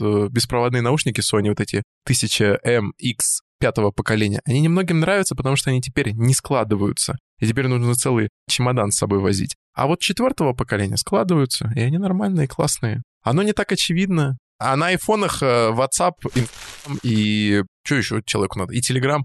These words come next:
открываются уже, ну, лет восемь примерно одинаково. Так уж если посмотреть.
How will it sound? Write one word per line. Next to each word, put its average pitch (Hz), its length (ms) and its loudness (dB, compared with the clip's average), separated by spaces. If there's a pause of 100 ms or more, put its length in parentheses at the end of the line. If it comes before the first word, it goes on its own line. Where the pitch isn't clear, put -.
(180)
открываются 113 640 0
уже, 107 300 0 (200)
ну, 107 280 2
лет 117 220 0
восемь 101 400 0
примерно 98 360 -2
одинаково. 95 600 -6 (200)
Так 101 140 -4
уж - 160 -6
если - 220 -2
посмотреть. - 400 -4